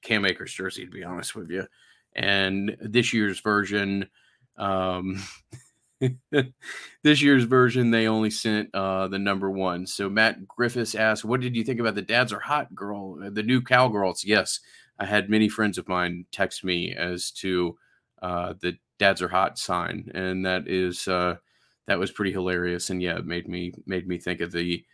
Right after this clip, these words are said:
uh, cowgirls from fifteen or twenty years ago, however long it's been. N F L Prize Picks, I don't really dabble in that. I don't, uh,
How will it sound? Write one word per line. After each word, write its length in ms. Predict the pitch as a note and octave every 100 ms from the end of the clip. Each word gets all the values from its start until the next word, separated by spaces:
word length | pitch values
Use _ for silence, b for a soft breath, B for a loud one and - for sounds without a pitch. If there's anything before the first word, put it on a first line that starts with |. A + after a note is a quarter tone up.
| b b - _
uh, 340 | - F2+ F2+ F#2+ -
cowgirls 580 | F#2 F#2 E2+ E2+ F2+
from 520 | - F2+ F2+ F2+ F2+ -
fifteen 520 | - - - G#2 G2+
or 100 | F#2+
twenty 300 | - - G2+
years 200 | F#2 F#2
ago, 260 | - - G2+
however 400 | - - G1+ G#2
long 260 | G1+ G1+
it's 180 | - -
been. 340 | - G2 F#2+ G2 B B B
N 120 | C3 C3
F 100 | C#3
L 160 | C3
Prize 360 | B2+ B2+ C3 B2+
Picks, 380 | - B2 A#2 -
I 80 | -
don't 400 | G#2+ A#2+ A#2 -
really 260 | A#2 A2 G#2+
dabble 460 | G2+ G#2 G2+ G2+
in 120 | G2+ G2
that. 300 | F#2+ F#2+ -
I 80 |
don't, 320 | G#2+ G#2 G2 -
uh, 400 | G#2 G2 F#2 F2+